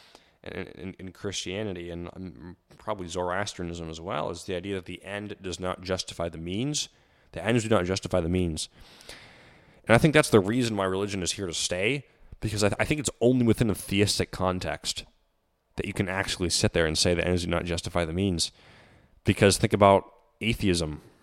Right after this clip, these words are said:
I mean, in reality, don't, don't the means really ju-, don't the, don't the, don't the ends really justify the means if the most people are, are satisfied or if the least amount of people are harmed?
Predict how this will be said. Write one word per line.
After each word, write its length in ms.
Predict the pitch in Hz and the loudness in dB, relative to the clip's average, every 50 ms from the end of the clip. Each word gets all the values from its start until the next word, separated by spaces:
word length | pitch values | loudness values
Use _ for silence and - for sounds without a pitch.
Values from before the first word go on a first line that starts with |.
| _ _ _ _ - | _ _ _ _ -4
I 60 | - | -2
mean, 140 | 95 98 98 | -2 0 0
in 140 | 101 98 92 | 0 0 0
reality, 420 | 95 95 95 104 131 139 113 95 | 0 2 4 4 6 6 6 4
don't, 400 | 87 85 101 107 127 - - 101 92 | 4 6 6 6 6 4 0 4 6
don't 240 | 101 120 143 151 | 6 6 6 4
the 60 | - 95 | 2 2
means 380 | 92 95 101 113 127 127 90 | 2 2 2 2 2 2 0
really 320 | 85 80 92 95 110 127 113 | 0 2 2 2 2 2 0
ju-, 240 | 90 82 104 107 - - | 2 2 2 2 2 2
don't 220 | 98 113 139 151 | 2 2 2 4
the, 120 | - 95 - - - 107 | 2 0 -2 -2 0 2
don't 240 | 117 123 156 160 | 4 4 4 2
the, 120 | - - - - _ - - - - - - | 0 -4 -6 -6 _ -20 -20 -20 -12 4 6
don't 180 | 120 139 156 | 6 8 8
the 140 | - 104 - | 6 4 2
ends 240 | - 113 131 131 104 | 0 0 2 2 4
really 180 | 101 113 123 110 | 6 6 4 4
justify 480 | 92 98 107 117 - - 107 - 110 | 6 6 4 6 4 2 4 6 4
the 100 | 98 87 | 4 4
means 300 | 82 87 90 107 120 107 | 0 0 -2 0 0 0
if 140 | 98 87 - | 0 -2 -2
the 60 | - | -2
most 260 | 85 85 95 95 - | 2 4 4 4 2
people 320 | - - 82 - 90 90 82 | 0 -4 -4 -2 -4 -4 -2
are, 180 | 78 76 76 - | -2 -4 -4 -4
are 120 | - 82 80 | -4 -4 -4
satisfied 540 | - - 85 98 117 - - - 131 117 | -4 -4 -4 -4 -4 -2 -2 -2 0 0
or 40 | 98 | 0
if 120 | 90 - - | -2 -2 -4
the 80 | 87 | -4
least 200 | 87 98 98 - | -4 -4 -4 -6
amount 180 | 98 92 90 90 | -6 -6 -6 -6
of 60 | 82 | -6
people 320 | - - 98 - - - | -8 -10 -8 -6 -6 -6
are 100 | - 82 | -4 -6
harmed? 420 | 78 - 85 87 98 123 143 139 | -6 -4 -4 -4 -4 -4 -6 -10